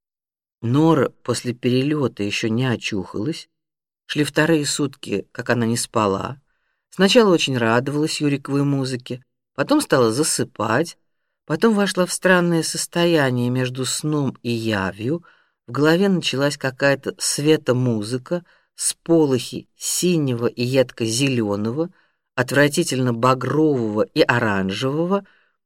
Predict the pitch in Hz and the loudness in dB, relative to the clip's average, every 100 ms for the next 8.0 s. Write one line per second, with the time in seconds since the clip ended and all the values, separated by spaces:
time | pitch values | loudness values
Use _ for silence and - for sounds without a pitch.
0 | - 143 190 214 170 160 - 151 - 202 | -2 2 4 4 2 -2 -2 -4 0 2
1 | 214 190 147 147 151 147 135 - 139 170 | 2 0 -4 -2 -2 -2 -4 -2 0 2
2 | 170 170 165 160 135 131 131 139 127 120 | 2 0 0 -2 -4 -4 -2 2 2 2
3 | 107 117 113 - 147 165 196 - 196 202 | 0 0 0 0 0 0 0 -2 -6 -6
4 | _ _ _ - 120 147 156 170 156 147 | _ _ _ -8 0 2 4 2 2 0
5 | 135 131 127 - 170 202 - 196 190 147 | 0 0 -4 0 2 2 0 -2 -2 -4
6 | - 165 - - 160 - _ _ _ _ | -2 -2 -2 -2 -2 -4 _ _ _ _
7 | _ 127 156 151 143 120 - 85 - - | _ 0 2 2 0 0 -2 -8 -10 -18